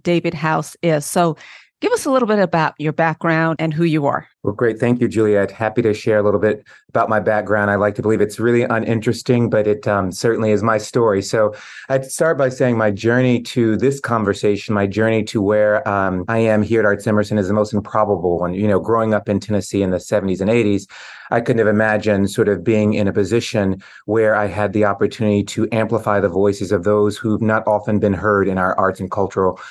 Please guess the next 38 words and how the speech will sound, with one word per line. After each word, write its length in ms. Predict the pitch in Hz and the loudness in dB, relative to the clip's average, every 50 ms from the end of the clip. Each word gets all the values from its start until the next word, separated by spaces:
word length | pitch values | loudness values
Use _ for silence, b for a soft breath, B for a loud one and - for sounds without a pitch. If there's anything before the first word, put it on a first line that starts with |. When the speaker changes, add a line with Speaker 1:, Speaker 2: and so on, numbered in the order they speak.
| B B B B _ | B B B B _
Speaker 2:
community. 500 | - 135 127 131 135 139 131 110 95 85 - - _ _ | -2 0 2 2 4 4 2 2 0 0 -4 -10 _ _
And 380 | - 127 120 117 117 117 123 117 | 0 2 2 4 2 2 0 -2
sp-, 320 | - - - 135 135 - | -6 -4 -4 -6 -6 -2
particularly 420 | - 143 139 - 208 208 202 175 147 | -2 -2 0 0 0 0 2 0 0
doing 200 | - 139 139 131 | 2 2 2 2
that 160 | 127 117 95 | 2 2 2
work 240 | 110 117 120 120 - | 0 0 0 -2 -4
here 320 | - - 127 127 123 123 | -4 0 2 2 2 2
in, 380 | 123 120 120 110 110 107 107 - | 2 2 2 2 2 2 2 0
um, 180 | 107 101 98 98 | 0 0 0 0
the 80 | 101 | -2
city 240 | 101 - 135 123 117 | 0 0 2 2 2
of 100 | 107 87 | 0 0
Boston, 460 | - 104 101 110 107 - - 101 90 | 2 0 0 0 0 -2 -2 -2 0
a, 140 | 95 101 - - - | 0 -2 -4 -6 -10
a 60 | - | -12
city 240 | - - - 110 120 110 | -6 -2 0 2 2 2
that 240 | 107 107 101 95 | 2 0 0 0
I 20 | 104 | 0
love, 340 | 101 104 110 113 123 120 - | 0 2 2 2 2 0 0
but 80 | 117 110 | 0 0
a 80 | 101 | 0
city 340 | - - - - - 117 110 | -2 -4 -6 -4 -2 0 2
that, 100 | 104 104 | 2 2
as 120 | 101 95 98 - | 0 -2 -4 -6
we 120 | - 107 107 | -2 0 2
know, 200 | 104 107 107 101 | 2 2 2 2
has 280 | 92 104 101 98 - | 2 0 -2 0 2
a, 200 | 107 101 101 95 B B B B B B | 2 2 2 0 B B B B B B
a 80 | - 120 | -4 -2
history 600 | 98 175 185 180 - - 113 98 92 87 B B B B | 0 0 -2 -2 -2 0 2 2 2 2 B B B B
of 100 | - 117 | -4 0
racial 320 | 104 117 120 120 120 127 104 | 2 2 2 2 0 -2 0
discord 460 | 95 117 113 - - - 117 110 107 | 0 0 -2 -2 -4 0 2 2 2
and 100 | 104 101 | 4 4
disconnection. 640 | 101 104 - - - 98 98 98 - - - 95 92 - - | 2 0 0 -2 -2 0 0 0 -2 -2 -4 -4 -4 -4 -6
So 360 | - - 110 104 101 98 101 B B B B B | -4 0 2 2 2 0 -2 B B B B B
I 460 | 117 113 110 110 110 107 107 104 - | -2 0 2 2 2 2 0 0 -4